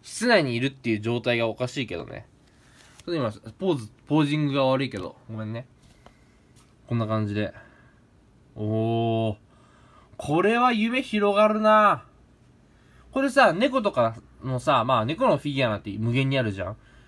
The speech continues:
猫のフィギュアとか置いて、ペットみたいにしてもいいし。うわー、楽しくなってきたわ。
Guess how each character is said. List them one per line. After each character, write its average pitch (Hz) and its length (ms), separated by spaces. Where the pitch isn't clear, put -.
猫 165 280
の 127 80
フ 117 100
ィ 123 60
ギ 123 80
ュ - 20
ア 107 40
と 95 80
か 95 80
置 101 160
い 104 60
て、 113 140
ペ 120 140
ッ - 40
ト 107 140
み 101 100
た 98 100
い - 20
に 104 100
し - 80
て 113 80
も 107 100
い 110 100
い - 20
し。 98 360
う 113 60
わ 120 360
ー、 - 140
楽 147 100
し - 160
く 185 120
な 190 80
っ 190 60
て 180 180
き - 80
た 175 120
わ。 147 440